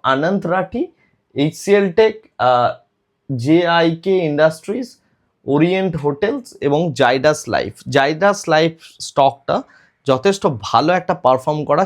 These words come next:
চান্স আছে আগামীকাল। আর সুইং সম্পর্কে যদি কথা বলতে হয়, তো আগামীকাল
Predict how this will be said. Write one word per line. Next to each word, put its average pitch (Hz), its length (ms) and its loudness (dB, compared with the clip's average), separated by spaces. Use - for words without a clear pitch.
চান্স 143 420 0
আছে 151 200 -2
আগামীকাল। 107 600 -2
আর 123 400 4
সুইং 233 400 4
সম্পর্কে 175 560 0
যদি 143 240 -2
কথা 117 280 0
বলতে 131 300 -2
হয়, 151 240 0
তো - 140 -4
আগামীকাল 127 760 0